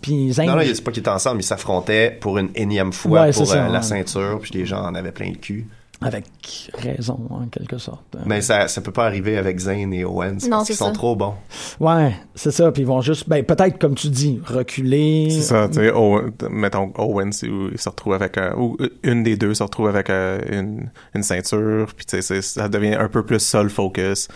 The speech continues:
Speaker 4: Mais aussitôt qu'il perd la ceinture,
Speaker 2: Ils
Speaker 4: trouve
Speaker 2: vont,
Speaker 4: une raison
Speaker 2: ils
Speaker 4: de
Speaker 2: vont,
Speaker 4: blâmer l'autre,
Speaker 2: ils
Speaker 4: puis ils
Speaker 2: vont
Speaker 4: se retournent,
Speaker 2: toujours
Speaker 4: ils
Speaker 2: se
Speaker 4: retournent là-dedans.
Speaker 2: recroiser.
Speaker 4: Ouais, ouais.
Speaker 1: Ouais, c'est ça. C'est, c'est même pas, tu sais,
Speaker 4: Ouais.
Speaker 1: c'est, je veux jamais les voir, euh, dans le même plan. Tu sais, je veux jamais les voir dans le même plan de caméra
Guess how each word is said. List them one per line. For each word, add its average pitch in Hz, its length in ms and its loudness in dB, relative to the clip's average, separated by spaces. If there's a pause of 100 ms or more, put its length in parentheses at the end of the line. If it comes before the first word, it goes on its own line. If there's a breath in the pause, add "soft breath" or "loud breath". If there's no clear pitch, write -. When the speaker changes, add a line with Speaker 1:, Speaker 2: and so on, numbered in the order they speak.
(360 loud breath)
Speaker 4:
Mais 101 100 2
aussitôt 95 240 0
qu'il - 100 -10
perd 101 180 4
la 104 120 0
ceinture, 98 640 -2 (260 loud breath)
Speaker 2:
Ils - 60 -14
Speaker 4:
trouve 113 140 2
Speaker 2:
vont, 107 60 2
Speaker 4:
une 104 80 2
raison 101 280 2
Speaker 2:
ils 104 80 0
Speaker 4:
de - 0 -
Speaker 2:
vont, 98 60 2
Speaker 4:
blâmer 101 280 6
l'autre, 101 320 2
Speaker 2:
ils 107 60 -6
Speaker 4:
puis 107 80 4
ils - 20 2
Speaker 2:
vont 107 60 2
Speaker 4:
se 120 60 6
retournent, 110 280 2
Speaker 2:
toujours 113 460 4
Speaker 4:
ils - 20 2
Speaker 2:
se 110 60 2
Speaker 4:
retournent 104 160 2
là-dedans. 98 140 0
Speaker 2:
recroiser. 104 480 -2
Speaker 4:
Ouais, - 40 -8 (140)
ouais. 175 80 4
Speaker 1:
Ouais, 185 80 4
c'est 165 140 0
ça. 185 200 4
C'est, 143 240 0
c'est 185 140 2
même 180 220 4
pas, 226 180 4 (100)
tu 190 100 4
sais, - 160 2
Speaker 4:
Ouais. 135 120 -4
Speaker 1:
c'est, - 40 -2
je 127 140 0
veux 147 120 6
jamais 165 280 4
les 165 160 4
voir, 147 580 4 (600 loud breath)
euh, 117 960 0
dans 143 200 4
le 151 100 4
même 143 280 2
plan. 139 300 2 (280)
Tu 160 100 2
sais, 147 40 2
je 143 60 2
veux 160 60 4
jamais 170 240 6
les 185 100 8
voir 165 340 6
dans 151 240 2
le 160 60 4
même 165 180 4
plan 165 140 4
de 160 40 0
caméra 151 520 2